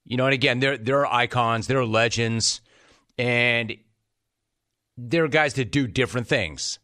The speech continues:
as I point out. Studio host, talk show host, podcast host, play-by-play voice, sideline reporter, writer,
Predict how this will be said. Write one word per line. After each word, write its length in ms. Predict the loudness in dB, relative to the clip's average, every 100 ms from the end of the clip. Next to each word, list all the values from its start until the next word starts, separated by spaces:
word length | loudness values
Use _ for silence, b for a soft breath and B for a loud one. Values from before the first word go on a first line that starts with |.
| -10
as 120 | -2
I 60 | -2
point 300 | 2 2 4
out. 260 | 2 -4 _ _ _ _
Studio 600 | -8 -4 0 2 2 2
host, 520 | 2 0 -2 -6 -12 -18 _ _ b b b
talk 260 | 0 2 2
show 280 | 0 0 2
host, 480 | 0 -2 -6 -14 -18 _ b b -4
podcast 600 | 2 2 2 0 -2 0
host, 460 | 0 0 -2 -10 -14 b b b
play-by-play 640 | 0 2 2 0 2 0
voice, 580 | 2 2 2 0 -2 -6 -8 b b
sideline 640 | -6 2 2 4 2 0
reporter, 680 | 0 0 0 2 2 0 -4 _ _ _ -16
writer, 800 | -4 2 4 4 2 0 -2